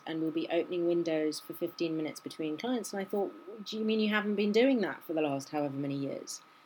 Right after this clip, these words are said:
Because that's standard practice energetically. And this is one of the things that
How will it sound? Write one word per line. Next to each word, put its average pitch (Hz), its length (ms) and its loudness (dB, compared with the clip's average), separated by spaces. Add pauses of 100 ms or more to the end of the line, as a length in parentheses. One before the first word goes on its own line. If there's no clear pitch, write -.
(220)
Because 185 300 4
that's 208 220 0
standard 196 440 0
practice 196 420 -4 (100)
energetically. 160 840 -2 (340)
And 185 80 -2
this 214 140 0
is 214 100 -4
one 208 140 0
of 202 80 0
the 190 60 -2
things 190 260 -2
that 175 140 -2